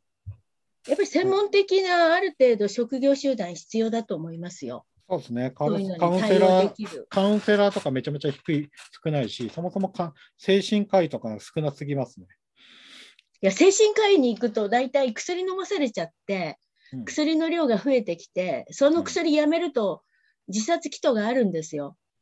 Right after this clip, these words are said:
Speaker 2: うん。いやいや、それは日本だけじゃないですか。精神科医が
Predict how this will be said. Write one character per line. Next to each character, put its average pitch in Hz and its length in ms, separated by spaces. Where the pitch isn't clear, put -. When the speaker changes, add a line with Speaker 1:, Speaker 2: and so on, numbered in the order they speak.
Speaker 2:
う - 20
ん。 190 40
い - 20
や 151 80
い - 20
や、 120 100
そ 254 120
れ 262 80
は 220 100
日 165 100
本 220 200
だ 151 80
け 175 120
じ 135 60
ゃ 120 40
な 107 120
い 95 60
で 90 80
す - 60
か。 107 100
精 208 220
神 202 240
科 196 180
医 160 140
が 117 300